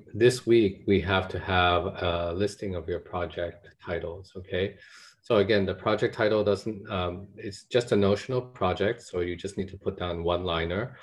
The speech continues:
Um, and, uh, the understanding is if you're working with a partner, your,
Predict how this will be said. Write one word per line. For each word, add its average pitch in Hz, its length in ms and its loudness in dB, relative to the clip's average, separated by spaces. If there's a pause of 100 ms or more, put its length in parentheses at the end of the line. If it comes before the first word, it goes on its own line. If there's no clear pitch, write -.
(420)
Um, 85 240 -2
and, 92 380 -2
uh, 85 200 -6
the 92 140 -6
understanding 95 600 -2
is 82 200 -4
if 101 220 -4
you're 95 100 2
working 92 380 -4
with 80 160 -10
a 82 40 -8
partner, 90 640 -6
your, 85 360 -4